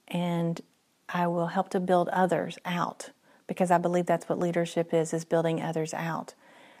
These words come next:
leaving a legacy behind so that you're not always there and that they are able to react, they are able to be proactive, they are able to lead in their own areas to where they didn't even know that they had the ability to lead before.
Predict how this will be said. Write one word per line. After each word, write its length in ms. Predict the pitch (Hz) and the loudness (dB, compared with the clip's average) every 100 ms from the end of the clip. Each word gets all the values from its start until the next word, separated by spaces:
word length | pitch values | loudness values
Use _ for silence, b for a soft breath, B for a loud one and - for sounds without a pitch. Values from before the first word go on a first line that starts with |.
| B | B
leaving 480 | 180 185 185 180 170 | 4 6 6 2 0
a 120 | 170 | 0
legacy 440 | 170 175 180 180 175 | 4 4 4 -2 -2
behind 540 | 170 175 175 165 170 | -2 0 0 0 -2
so 80 | 170 | -2
that 140 | 165 | -2
you're 160 | 170 175 | 0 0
not 260 | 175 170 | 2 2
always 460 | - 175 170 170 170 | 2 2 4 2 0
there 340 | 175 170 160 | 0 0 0
and 220 | 151 170 165 | -2 -2 -2
that 180 | 165 | -2
they 160 | 170 165 | 0 0
are 80 | 160 | 0
able 280 | 160 170 175 | 0 0 -2
to 140 | 175 | -4
react, 540 | 170 165 165 160 - - | -4 0 2 2 0 -4
they 120 | 160 | -4
are 100 | 160 | 0
able 240 | 170 170 | 0 -2
to 120 | 151 | -4
be 140 | 170 175 | -2 -2
proactive, 680 | 170 180 - 160 165 165 - | 0 0 0 -2 -4 -6 -2
they 140 | 165 | -2
are 120 | 165 | -2
able 300 | - 175 175 | -2 -2 -2
to 160 | 170 175 | -4 -4
lead 520 | 170 180 185 170 160 B B B B | -2 0 0 0 -2 B B B B
in 160 | 190 | 0
their 180 | 175 170 | 2 2
own 240 | 170 175 180 | 0 -2 -2
areas 680 | 180 180 170 170 165 - B B - | 0 0 -2 -4 -4 -6 B B 0
to 100 | 208 | 4
where 160 | 208 | 6
they 160 | 202 196 | 6 2
didn't 340 | 190 196 190 | 2 0 2
even 240 | 185 185 180 | 0 0 2
know 160 | 180 | 4
that 160 | 175 175 | 4 2
they 120 | 175 | 0
had 180 | 175 170 | -2 -2
the 80 | 170 | 0
ability 460 | 170 170 170 - | 0 2 0 -2
to 120 | - 165 | -4 -2
lead 320 | 165 160 165 | 0 0 -2
before. 540 | 165 - 170 165 180 | -6 0 2 2 -2